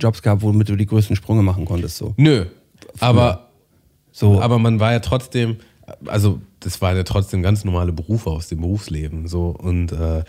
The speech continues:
Speaker 2: ich war trotzdem irgendwie angekommen im Berufsleben. Also ich habe meine Miete gezahlt und mein Essen gezahlt und alles. Und da war Geld, äh, da war Klamotten einfach auf keine hohen Prioritätenliste, so.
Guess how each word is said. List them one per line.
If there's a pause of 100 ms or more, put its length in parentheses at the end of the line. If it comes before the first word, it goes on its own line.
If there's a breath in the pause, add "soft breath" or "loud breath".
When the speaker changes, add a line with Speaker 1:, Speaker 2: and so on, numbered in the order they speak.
(140 loud breath)
Speaker 2:
ich
war
trotzdem
irgendwie
angekommen
im
Berufsleben.
Also
ich
habe
meine
Miete
gezahlt
und
mein
Essen
gezahlt
und
alles. (460 loud breath)
Und
da
war
Geld,
äh,
da
war
Klamotten
einfach
auf
keine
hohen
Prioritätenliste,
so.